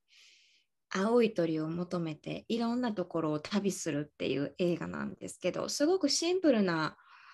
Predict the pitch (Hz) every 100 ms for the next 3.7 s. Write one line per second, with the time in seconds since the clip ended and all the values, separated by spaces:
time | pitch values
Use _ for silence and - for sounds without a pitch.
0 | - - 208 214 208 208 226 214 175 170
1 | 165 - 160 156 170 170 160 160 - -
2 | - - _ - 285 320 220 214 254 208
3 | 226 220 220 214 214 208